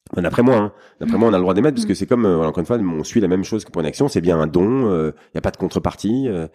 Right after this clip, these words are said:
Speaker 1: donc, euh, on émet un, un reçu fiscal du montant en euros, euh, du jour. Moi, ça me paraît tout à fait logique,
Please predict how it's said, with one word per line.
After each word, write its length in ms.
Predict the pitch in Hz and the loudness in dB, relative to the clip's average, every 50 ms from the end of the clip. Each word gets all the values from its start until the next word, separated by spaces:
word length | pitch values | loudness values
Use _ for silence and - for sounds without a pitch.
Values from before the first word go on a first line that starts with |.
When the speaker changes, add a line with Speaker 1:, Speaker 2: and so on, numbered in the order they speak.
| _ _ _ _ - | _ _ _ _ -6
Speaker 1:
donc, 220 | - 92 101 - | -4 -4 -2 0
euh, 280 | 92 82 78 78 76 71 62 | 0 0 0 0 0 -2 -2
on 100 | 82 85 | -2 0
émet 220 | 85 85 92 104 | 0 0 2 0
un, 80 | 104 95 | 0 0
un 140 | 87 80 78 | -2 -4 -6
reçu 240 | 80 82 82 - 78 | -6 -8 -10 -12 -14
fiscal 280 | 76 - - 120 123 | -10 -6 -4 -4 -4
du 140 | 104 90 110 | -2 0 0
montant 340 | 110 104 104 92 - 127 123 | 2 2 2 2 2 2 2
en 60 | 110 | 2
euros, 400 | 95 92 90 82 104 135 143 _ _ _ _ _ _ - | 2 2 2 2 -2 -4 -6 _ _ _ _ _ _ -10
euh, 200 | - 85 82 82 | -6 -4 -4 -4
du 120 | 80 87 95 | -4 -4 -4
jour. 180 | 76 78 67 | -6 -6 -6
Moi, 80 | 80 95 | -4 -4
ça 140 | - 92 82 | -4 -4 -4
me 40 | |
paraît 140 | 76 80 78 | -2 -4 -4
tout 140 | 76 76 - | -4 -4 -6
à 20 | |
fait 60 | 82 85 | -4 -2
logique, 480 | 82 87 85 85 123 - - - _ | -2 -2 -2 -2 -4 -6 -10 -16 _